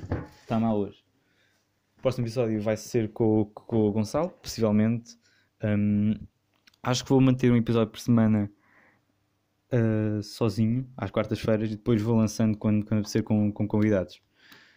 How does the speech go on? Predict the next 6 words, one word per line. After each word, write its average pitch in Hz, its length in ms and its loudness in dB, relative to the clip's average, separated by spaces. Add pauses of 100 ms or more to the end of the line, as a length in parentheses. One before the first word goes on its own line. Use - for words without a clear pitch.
(500)
Ahm, 107 1000 -2 (340)
pronto, 117 200 0
basicamente 113 520 0
é 117 40 4
isso. 107 440 -4 (300)
Ahm, 104 880 0